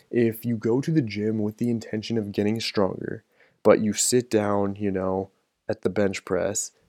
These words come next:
and you just lift the bar because it's the most comfortable, are you really gonna build any substantial muscle? Are you gonna gain any strength?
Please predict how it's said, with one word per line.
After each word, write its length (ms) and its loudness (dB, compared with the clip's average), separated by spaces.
and 360 -2
you 120 0
just 460 -6
lift 340 -2
the 80 -4
bar 460 -2
because 800 -6
it's 400 -6
the 160 -4
most 320 -2
comfortable, 680 -4
are 60 2
you 140 6
really 200 4
gonna 200 -2
build 260 -2
any 140 -2
substantial 520 -8
muscle? 460 -4
Are 80 -8
you 60 -4
gonna 160 -4
gain 500 -8
any 180 -8
strength? 640 -8